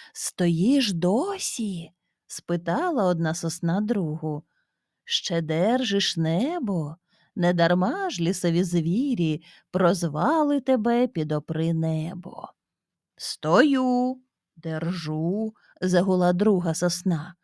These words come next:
«А ти як, стара? Усе воюєш із хмарами? Адже й тебе недарма звуть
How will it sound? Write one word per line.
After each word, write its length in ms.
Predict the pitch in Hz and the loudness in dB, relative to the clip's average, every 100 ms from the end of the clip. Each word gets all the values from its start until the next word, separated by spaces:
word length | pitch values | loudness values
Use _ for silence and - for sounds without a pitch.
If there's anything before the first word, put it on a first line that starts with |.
| _ _ _ _ | _ _ _ _
«А 160 | 165 | 0
ти 220 | 180 349 349 | 0 4 4
як, 500 | 180 151 147 - _ | 4 0 -4 -10 _
стара? 680 | - - - 349 302 175 - _ _ _ - - | -18 -10 -2 -2 -2 -6 -10 _ _ _ -20 -2
Усе 340 | 190 202 196 | 2 2 4
воюєш 600 | 180 190 196 240 262 190 | 4 4 4 4 2 0
із 160 | 180 170 | -2 -4
хмарами? 1000 | - 170 160 220 339 269 180 165 147 156 - _ _ _ | -2 0 2 0 -2 0 0 0 -2 -6 -14 _ _ _
Адже 340 | - 196 170 175 | -2 0 2 0
й 80 | |
тебе 440 | 170 170 165 196 403 | 0 -2 0 -2 0
недарма 520 | 233 175 170 180 175 | 0 2 2 2 2
звуть 500 | 185 190 214 190 - | 0 0 2 0 -2